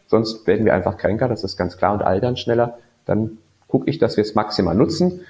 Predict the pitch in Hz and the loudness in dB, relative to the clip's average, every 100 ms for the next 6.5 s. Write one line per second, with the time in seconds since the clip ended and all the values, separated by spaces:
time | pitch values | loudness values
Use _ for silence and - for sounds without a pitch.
0 | - - _ _ _ _ 107 98 123 - | -20 -20 _ _ _ _ 0 2 2 2
1 | 117 107 113 - 113 110 - - 104 - | 2 2 0 0 -2 -2 -10 -4 -2 -2
2 | - 95 - 95 104 - - 123 - - | -6 -8 -4 0 0 0 0 -2 -4 -14
3 | - 98 107 107 95 104 104 - - 110 | -2 0 2 0 0 0 0 -2 -2 -2
4 | 113 123 - - _ _ _ 107 101 98 | -2 -4 -6 -16 _ _ _ -4 0 0
5 | 95 98 95 95 90 92 98 95 92 - | 0 -2 -4 -6 -6 -6 -6 -6 -6 -8
6 | 147 - - - | -10 -12 -18 -20